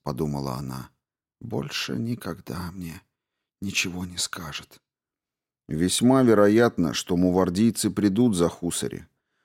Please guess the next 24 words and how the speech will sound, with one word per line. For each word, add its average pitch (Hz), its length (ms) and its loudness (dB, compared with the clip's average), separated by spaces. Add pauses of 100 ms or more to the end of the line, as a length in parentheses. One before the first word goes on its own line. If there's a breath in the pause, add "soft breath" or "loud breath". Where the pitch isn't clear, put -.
что - 260 2
они 98 200 8
действительно 104 760 2
заберут 90 580 4
и 101 100 -2
её, 85 580 2
если 80 440 -2
найдут 85 440 0
здесь. 69 500 -6 (600)
Племена 113 520 6
из 104 260 2
Маджрита 110 720 4
не 104 140 6
знакомы 104 560 2
с - 40 -6
цивилизацией. 87 1000 0 (440)
Аммару 107 640 6
ибн 101 340 4
Хайрану 98 640 2
хорошо 107 580 0
известно, 107 520 2
кто 98 220 0
она 90 200 2
такая. 80 540 -4